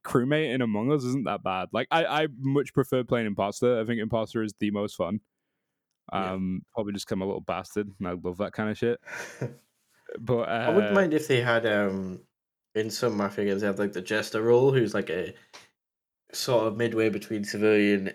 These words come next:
Speaker 2: and, like, evil, and the, their entire goal is just to get themselves killed.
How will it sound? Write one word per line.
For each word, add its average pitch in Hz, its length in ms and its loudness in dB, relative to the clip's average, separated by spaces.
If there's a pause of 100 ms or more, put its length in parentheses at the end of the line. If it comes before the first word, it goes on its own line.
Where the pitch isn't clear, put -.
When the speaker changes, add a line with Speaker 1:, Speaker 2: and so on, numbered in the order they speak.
Speaker 2:
and, 95 200 -4
like, 95 240 -6
evil, 110 400 0
and 107 80 0
the, 107 100 -4 (160)
their 107 200 6
entire 120 460 2
goal 110 220 2
is 107 80 -6
just 113 140 -6
to 117 60 -8
get 107 180 -4
themselves 104 680 -4
killed. 143 440 -2